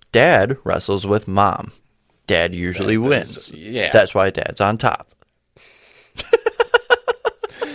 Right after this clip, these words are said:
Speaker 2: So, I happen to have my ex's teddy bear.
Speaker 1: Okay.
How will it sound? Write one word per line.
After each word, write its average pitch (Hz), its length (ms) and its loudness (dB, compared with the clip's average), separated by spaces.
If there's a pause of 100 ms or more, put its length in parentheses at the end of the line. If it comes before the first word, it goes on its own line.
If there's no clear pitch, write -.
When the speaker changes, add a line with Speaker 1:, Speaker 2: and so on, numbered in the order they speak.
(120)
Speaker 2:
So, 117 520 0 (720)
I 185 280 0
happen 139 600 -6
to 139 120 -6
have 104 580 -14 (1200)
my 123 180 -10
ex's 110 360 -6
teddy 131 280 -6
bear. - 240 -16 (1040)
Speaker 1:
Okay. 202 680 2